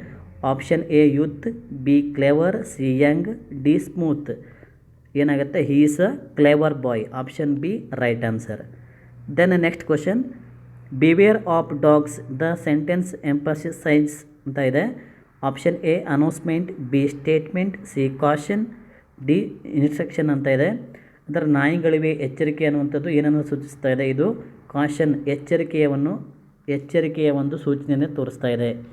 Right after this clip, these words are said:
beware of dogs ಅಂದರೆ ನಾಯಿಗಳಿಂದ ನಾವು ಎಚ್ಚರವಾಗಿ ದೂರವಿರಿ ಅಂದರೆ ಕಾಷನ್ ಅಂದರೆ ಎಚ್ಚರಿಕೆನ ಸೂಚಿಸ್ತಾ ಇದೆ. ಆಪ್ಷನ್ ಸಿ ರೈಟ್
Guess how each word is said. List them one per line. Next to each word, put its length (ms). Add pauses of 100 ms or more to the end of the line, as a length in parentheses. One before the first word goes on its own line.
(720)
beware 340 (120)
of 100 (120)
dogs 300
ಅಂದರೆ 220 (160)
ನಾಯಿಗಳಿಂದ 600 (160)
ನಾವು 180 (360)
ಎಚ್ಚರವಾಗಿ 480 (400)
ದೂರವಿರಿ 480 (480)
ಅಂದರೆ 160 (160)
ಕಾಷನ್ 400 (360)
ಅಂದರೆ 180 (100)
ಎಚ್ಚರಿಕೆನ 540
ಸೂಚಿಸ್ತಾ 400
ಇದೆ. 160
ಆಪ್ಷನ್ 280
ಸಿ 80 (140)
ರೈಟ್ 180